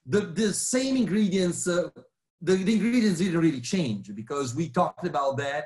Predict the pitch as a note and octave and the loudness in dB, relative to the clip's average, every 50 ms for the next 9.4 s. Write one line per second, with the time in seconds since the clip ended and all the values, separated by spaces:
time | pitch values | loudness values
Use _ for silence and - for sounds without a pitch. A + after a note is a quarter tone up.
0 | - - C#3 B2+ A#2+ - D#3 F3+ F3+ F3+ - E3+ D#3 D#3 D3+ D3+ C3+ C#3 A#2+ - | -8 -10 -10 -8 -6 -4 -2 -2 -2 -2 -2 -2 -2 0 -2 -2 -4 -8 -10 -8
1 | - B2+ B2 A#2 A2+ A2+ - B2 G3+ B3+ C4+ A#3+ G#3+ - _ _ _ _ _ _ | -6 -4 -4 -4 -4 -6 -6 -4 -2 -2 0 -2 -2 -6 _ _ _ _ _ _
2 | _ _ _ - - A#3 A#3+ A#3+ A#3+ A3 G#3 F#3+ F#3+ F3+ - F#3 F#3+ E3 B2+ B2 | _ _ _ -2 0 2 2 2 2 2 2 2 0 0 0 0 -2 -2 -2 -4
3 | G#2 - - - G#2 - _ _ _ - D#3 E3+ F#3 F#3+ F3 D#3+ - - B3 B3+ | -8 -12 -14 -20 -20 -20 _ _ _ -6 -2 0 0 0 0 0 -2 -4 -2 0
4 | A3+ F#3+ F3+ E3+ E3 D#3+ - C3 C#3+ F3 G3 A3+ A3+ A3 F#3+ D#3+ C#3+ C3+ C3+ - | 2 2 2 2 2 -2 -6 -4 0 2 4 4 4 2 0 0 -2 -6 -8 -10
5 | - - F#3+ G3 G3+ G3+ G3+ G#3 G3 E3+ - - F3+ - _ _ _ _ _ - | -8 -4 -4 -2 -2 -4 -4 -6 -8 -8 -8 -8 -8 -10 _ _ _ _ _ -8
6 | D#3 D#3+ D3+ D3 D3+ D3+ - - - C#3+ D3 C#3+ A#2+ - G3 A3 G3 G#3+ F#3+ F#3 | -6 -6 -4 -4 -4 -4 -6 -8 -8 -8 -8 -8 -6 -2 -2 0 2 2 2 0
7 | F3 - - F#3+ F#3 F3+ E3+ - - E3 - - - F#3 E3+ - F3 E3 D#3 D3+ | 0 -2 -2 -2 0 0 -2 -2 -4 -6 -4 -4 -4 -4 -4 -2 -4 -4 -4 -4
8 | C#3+ C#3 C3 B2+ B2 - - F#3+ F3+ F3+ F#3 F3+ D#3+ D3+ C#3+ - E3 D3 D#3 E3 | -6 -6 -6 -6 -6 -6 -4 -2 0 0 0 -2 -2 -6 -8 -8 -8 -6 -6 -6
9 | E3 D#3+ - - D#3 D3 B2+ B2 | -6 -6 -6 -6 -6 -4 -6 -8